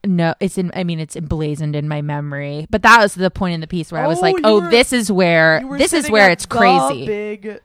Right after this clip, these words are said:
Speaker 1: Yep.
Speaker 2: table and back.
Speaker 1: Oh yeah, yeah, yeah. And that's, that is the first time. That was, like,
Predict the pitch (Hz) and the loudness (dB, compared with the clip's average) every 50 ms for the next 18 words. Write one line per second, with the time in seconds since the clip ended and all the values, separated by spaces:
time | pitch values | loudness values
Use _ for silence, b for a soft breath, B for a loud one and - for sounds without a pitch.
0 | _ _ 190 214 285 311 233 285 359 370 370 349 254 220 214 208 185 226 277 359 | _ _ -2 0 0 0 -2 -4 -6 -6 -8 -8 -8 -8 -10 -10 -8 -8 -8 -6
1 | 349 285 175 - - _ _ - 180 185 175 156 147 - 175 175 170 175 175 170 | -8 -10 -12 -14 -16 _ _ -10 -8 -8 -8 -8 -10 -8 -4 -2 -2 0 0 0
2 | 151 139 - 208 214 214 220 247 - - 240 202 180 202 214 233 247 285 214 208 | -2 -2 -2 0 4 6 6 6 4 2 -8 0 4 6 8 8 6 4 0 -2
3 | - - 185 180 - - 180 160 156 156 160 165 160 165 160 - 156 147 | -4 -2 -4 -4 -4 -4 -6 -6 -6 -4 -2 -2 -2 -4 -4 -6 -8 -8